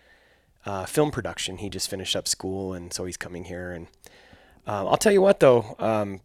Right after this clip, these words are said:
you know, coming from the Phoenix weather to Burbank today, man, it's nice here.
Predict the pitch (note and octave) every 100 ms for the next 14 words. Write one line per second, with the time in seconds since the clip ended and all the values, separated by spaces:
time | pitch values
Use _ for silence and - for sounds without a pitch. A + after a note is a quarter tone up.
0 | - A2+ G#2+ A#2 B2+ B2 - B2 A#2+ A2+
1 | G#2+ B2+ B2+ A#2+ - A2+ A#2+ A#2 A#2 A2
2 | - B2 A2+ G#2 A#2 A#2 A2+ G2+ - -
3 | G#2 G2+ F#2+ F2+ - A2+ G#2 E2+ - -
4 | F2+ - F#2 G2 - F2+ F2+